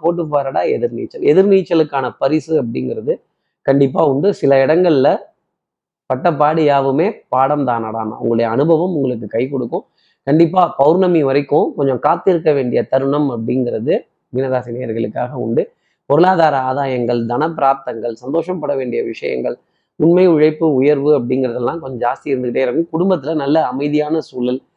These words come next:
இணக்கமான சூழல், அன்புக்குரிய துணை கிட்ட இருந்து ஏகோபித்த ஆதரவு, குழந்தைகள்கிட்ட நல்ல சந்தோஷமான தருணங்கள் அப்படிங்கிறதெல்லாம் இருந்துகிட்டே இருக்கும். உங்களுடைய புத்திசாலித்தனத்தையும், உங்களுடைய presence of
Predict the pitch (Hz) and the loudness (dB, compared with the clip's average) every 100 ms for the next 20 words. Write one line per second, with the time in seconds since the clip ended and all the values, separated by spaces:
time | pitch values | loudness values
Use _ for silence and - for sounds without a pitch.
0 | _ _ 143 156 165 160 165 175 165 127 | _ _ 0 2 2 0 0 -2 -2 0
1 | 135 147 147 160 165 170 151 147 151 139 | 0 0 -2 0 0 0 0 -2 -4 -2
2 | 143 139 143 160 151 135 123 123 123 120 | 0 0 0 -2 -4 -6 -4 -2 -2 -2
3 | 131 147 165 180 151 127 123 147 143 131 | -2 0 0 0 0 -2 -2 -2 -2 -6
4 | 147 139 147 151 151 131 131 135 139 131 | -6 -4 -4 -2 -2 -4 -6 -8 -8 -10
5 | 120 131 131 117 139 139 120 127 127 135 | -10 -10 -10 -8 -8 -8 -10 -14 -8 -8
6 | 120 170 _ _ _ _ 151 165 156 143 | -8 -16 _ _ _ _ 2 4 4 2
7 | 139 147 196 190 180 143 120 127 151 143 | 2 -2 -2 0 0 -2 -4 -2 -2 -2
8 | 135 127 123 127 151 160 180 | 0 0 -2 -2 -2 0 -2